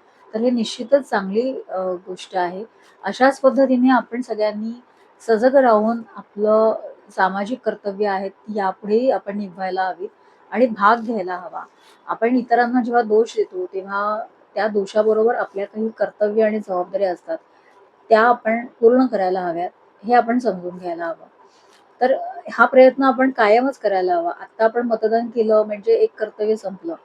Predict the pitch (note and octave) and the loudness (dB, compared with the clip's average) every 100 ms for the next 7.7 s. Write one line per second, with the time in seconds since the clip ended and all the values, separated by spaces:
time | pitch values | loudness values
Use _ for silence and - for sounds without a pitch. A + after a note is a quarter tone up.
0 | _ _ _ A3+ A3+ G#3+ A#3 B3 A3+ B3 | _ _ _ 0 2 2 2 0 -2 -6
1 | A3+ B3+ A#3+ A3 C4+ C4 A#3 - G3+ F3+ | -4 0 0 0 -2 -2 -4 -2 -4 -4
2 | F3 E3 E4+ - _ _ _ - A#3 - | -10 -14 -14 -14 _ _ _ -20 -4 2
3 | A#3 B3+ C4+ A#3 C4 D4+ - - F#3+ A#3 | 4 4 2 6 6 6 2 -12 -6 -4
4 | E4 - _ _ - F#3 F3+ F3+ F#3 - | -4 -8 _ _ -2 0 2 0 -6 -4
5 | A3+ A3 C#4 C#4 A3 A#3 G#3+ F#3 F3+ F3 | 2 6 6 4 2 2 0 -8 -8 -6
6 | F3 E3 D#3+ F#3+ C#4 - _ _ _ - | -6 -8 -14 -8 -8 -8 _ _ _ -8
7 | G3 D4+ A4+ _ _ - E3+ | -2 -2 -4 _ _ -10 -8